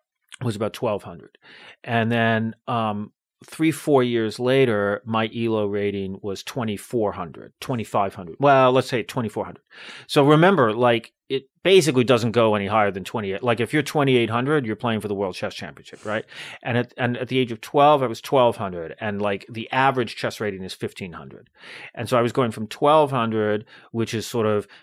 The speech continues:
maybe, like, bottom thirtieth percentile or something like that, or twenty-fifth percentile.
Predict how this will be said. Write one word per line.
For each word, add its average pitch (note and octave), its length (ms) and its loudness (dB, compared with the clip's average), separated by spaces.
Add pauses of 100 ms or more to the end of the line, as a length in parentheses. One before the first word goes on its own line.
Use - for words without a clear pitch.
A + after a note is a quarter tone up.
(120)
maybe, G#2 640 -4 (100)
like, G2+ 380 -6
bottom G#2+ 720 4
thirtieth G#2 560 -2
percentile F#2 920 -2
or E2 140 -6
something F#2+ 280 -10
like F2 180 -12
that, F2 280 -6
or E2 60 -10
twenty-fifth - 480 -14
percentile. F#2+ 480 -10